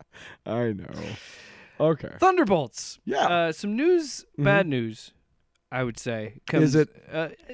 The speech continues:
Speaker 2: I mean,
Speaker 1: I didn't give a shit about the Thunderbolts.
Speaker 2: see, and that will be the topic of discussion, but, uh,
Speaker 1: <laughs> Sorry.
Speaker 2: Steven Yeun, I
Speaker 1: Mm-hmm.
Speaker 2: believe.
Speaker 1: Mm-hmm.
Speaker 2: Uh,
Speaker 1: Yeah, the guy, he was
Speaker 2: Invincible, Walking Dead,
Speaker 1: Yeah.
Speaker 2: Glenn. It's
Speaker 1: Yeah.
Speaker 2: Yen, right?
Speaker 1: Yeah.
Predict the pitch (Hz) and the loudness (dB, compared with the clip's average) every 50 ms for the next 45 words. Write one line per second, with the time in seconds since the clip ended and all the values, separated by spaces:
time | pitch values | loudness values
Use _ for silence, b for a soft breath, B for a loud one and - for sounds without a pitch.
0 | 220 - - 240 277 349 392 381 370 359 349 359 294 - - - 151 156 160 151 | -18 -12 -6 -6 -4 -2 0 0 0 -2 -2 -4 -6 -6 -2 0 0 2 2 0
1 | 143 127 139 123 117 110 - - 139 123 117 104 101 98 90 101 - 98 95 98 | 0 0 -2 -4 -4 -4 -6 -4 -4 -4 -4 -6 -8 -8 -10 -10 -10 -10 -10 -10
2 | 95 92 95 95 98 - - - - _ _ _ _ _ _ _ - - 262 254 | -10 -10 -10 -10 -12 -12 -16 -20 -20 _ _ _ _ _ _ _ -6 -2 -2 -2
3 | 233 208 190 - - 160 160 151 147 147 147 147 143 147 147 147 143 139 139 170 | -2 -4 -10 -12 -6 -4 -2 -2 -2 -2 -2 -2 -2 -2 -2 -4 -4 -6 -8 -12
4 | _ - 196 170 190 - - 123 135 147 180 202 185 185 185 208 220 254 - 254 | _ -20 -20 -20 -12 -6 -4 -4 -2 -2 -4 -4 -6 -6 -8 -8 -10 -10 -6 -6
5 | 220 165 127 131 120 113 120 123 123 135 - 143 139 135 131 123 B B B 185 | -6 -6 -6 -10 -10 -8 -8 -8 -8 -6 -4 -4 -2 -2 -4 -6 B B B 2
6 | 151 - - - - - 147 135 127 127 123 - - 226 226 233 226 226 214 202 | 2 2 0 -6 -4 -2 -2 0 0 -2 -2 -4 -2 0 0 2 2 2 2 2
7 | 190 185 180 185 214 254 285 302 330 311 277 _ _ - 196 196 226 226 240 247 | 2 2 2 2 2 2 0 -2 -6 -8 -10 _ _ -8 -6 -2 -2 -2 -2 -2
8 | 254 254 - _ - - 113 117 113 120 - _ - 143 151 147 180 151 139 135 | -6 -8 -10 _ -14 -10 -8 -8 -8 -10 -12 _ -6 -2 2 4 6 6 6 6
9 | 135 139 139 135 135 135 131 - 113 139 139 143 143 139 135 147 147 143 - - | 6 6 6 6 4 2 2 0 0 0 2 2 4 2 2 2 2 0 -2 -4
10 | 151 160 156 151 156 156 151 156 151 147 165 165 165 160 160 156 143 107 - 143 | -8 -6 -4 -4 -2 0 0 0 0 2 2 2 2 2 0 -2 -4 -6 -4 -4
11 | 143 139 - 151 151 143 143 143 147 143 143 143 _ _ _ _ _ _ - 117 | -4 -4 -4 -6 -6 -4 -4 -4 -4 -4 -6 -10 _ _ _ _ _ _ -6 -6
12 | 110 95 127 127 131 135 139 139 143 156 - - 135 135 175 165 127 156 170 160 | -6 -4 -4 -4 -4 -4 -6 -8 -10 -14 -14 -8 -2 2 4 4 4 2 0 0
13 | 127 104 104 98 104 120 135 151 - _ - 175 165 117 | -2 -2 -6 -10 -8 -6 -6 -8 -8 _ -4 -2 -2 -2